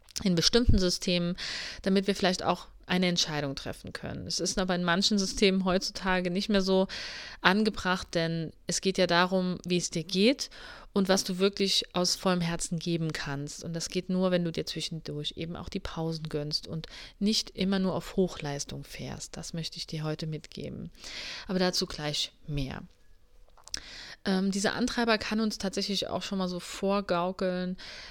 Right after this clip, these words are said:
ähm, dass er nicht der Auslöser für unseren Stress ist, sondern die Lösung. Das heißt, wenn du quasi, ähm, wenn irgendwie was nicht funktioniert oder so, oder wenn du denkst, ähm, „Boah, ich, ich hab noch hier den Haushalt zu schmeißen, wenn ich das gemacht hab, dann kann ich mich entspannen“,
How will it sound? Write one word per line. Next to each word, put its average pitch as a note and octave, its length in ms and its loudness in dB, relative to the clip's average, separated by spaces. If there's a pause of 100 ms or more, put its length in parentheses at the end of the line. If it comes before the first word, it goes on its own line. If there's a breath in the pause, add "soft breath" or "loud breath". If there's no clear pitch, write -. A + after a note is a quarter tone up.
(160 loud breath)
ähm, F3 380 0
dass F3+ 180 2
er F3 440 2
nicht A3+ 240 4
der G2 160 6
Auslöser D#3 500 4
für - 200 -2
unseren D#3 280 -4
Stress - 360 -4
ist, - 240 -2
sondern F3 260 0
die E3+ 100 0
Lösung. F3+ 540 4
Das - 180 -4
heißt, E3 260 0
wenn F3+ 140 2
du F3+ 100 -2
quasi, E3 520 0 (500 loud breath)
ähm, E3+ 580 0
wenn E3+ 120 -2
irgendwie F3+ 260 2
was E3+ 160 0
nicht F#3 120 -2
funktioniert G3 540 0
oder F3+ 200 4
so, F#3 320 2
oder E3 180 4
wenn D#3+ 140 -2
du E3 80 -4
denkst, E3 480 -2
ähm, D#3 440 -2 (140)
„Boah, D3+ 160 -6
ich, - 200 2
ich - 120 2
hab F3 140 -8
noch E3 160 -4
hier E3+ 240 2
den D#3+ 160 -2
Haushalt F#3+ 340 0
zu - 140 -2
schmeißen, E3+ 400 -2
wenn D#3+ 80 -2
ich - 100 -4
das A#3+ 300 2
gemacht F3 360 0
hab, - 220 -8
dann F3 260 4
kann F#3 200 0
ich E3+ 160 -2
mich E3+ 140 -4
entspannen“, C#3+ 600 -4